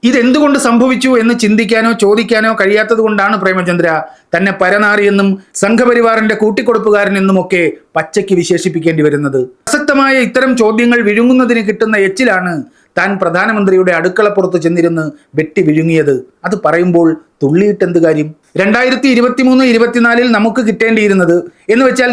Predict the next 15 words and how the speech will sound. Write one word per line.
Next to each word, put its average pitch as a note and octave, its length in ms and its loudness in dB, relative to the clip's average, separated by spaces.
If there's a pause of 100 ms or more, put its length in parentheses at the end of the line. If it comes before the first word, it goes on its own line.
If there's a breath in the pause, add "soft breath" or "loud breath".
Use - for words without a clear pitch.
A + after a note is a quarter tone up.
നാഷണൽ B3 420 0
ഹെൽത്ത് G#3+ 300 -2
മിഷൻ A#3 320 -2
അംഗീകരിച്ച A#3+ 480 0 (100)
ബജറ്റ് F#3+ 360 0 (500 soft breath)
ആയിരത്തി A3+ 480 0
മുന്നൂറ്റി G3+ 400 0
എഴുപത്താറ് G3 480 0
കോടിയാണ്. D#3+ 360 2 (360)
അതിൽ A3 300 0
അറുപത് C4 360 0
ശതമാനം A3 440 0
കേന്ദ്രം, G3 380 0 (320 soft breath)
നാൽപത് G#3 400 -2
ശതമാനം F3 400 0